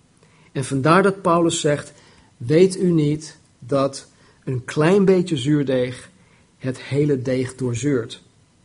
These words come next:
Nou, hij gebruikt deze vergelijking om aan te geven dat zonde, want daar hebben we het hier over,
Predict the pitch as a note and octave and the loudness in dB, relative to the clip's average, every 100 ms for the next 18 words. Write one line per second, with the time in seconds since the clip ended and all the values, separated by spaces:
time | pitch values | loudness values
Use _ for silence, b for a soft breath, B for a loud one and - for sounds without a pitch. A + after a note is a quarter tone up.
0 | _ _ _ - D3 C#3 D3 D3 F#3 A3+ | _ _ _ -10 -2 0 0 2 4 4
1 | G3+ F#3+ F3 F3 - D3+ D#3+ F#3+ G#3+ A3 | 4 2 2 -6 -4 0 0 0 -2 -6
2 | B3 B B B B D3+ C#3 F3 A3 G#3 | -8 B B B B -4 -2 0 0 0
3 | - E3 D3 C#3 C#3 D#3+ B B B B | -2 0 2 2 -2 -6 B B B B
4 | B - C#3+ C#3 - - A2+ F3 A3 E3 | B -4 -4 -4 -16 -10 -2 0 0 -2
5 | A#2 D#3 F3 _ _ _ _ _ _ _ | -4 -6 -14 _ _ _ _ _ _ _
6 | _ _ _ - A#2+ C3+ B2+ E3 E3 C#3 | _ _ _ -12 -6 -4 -2 -2 -2 -4
7 | A#2 A2+ A2 B2+ | -6 -8 -8 -10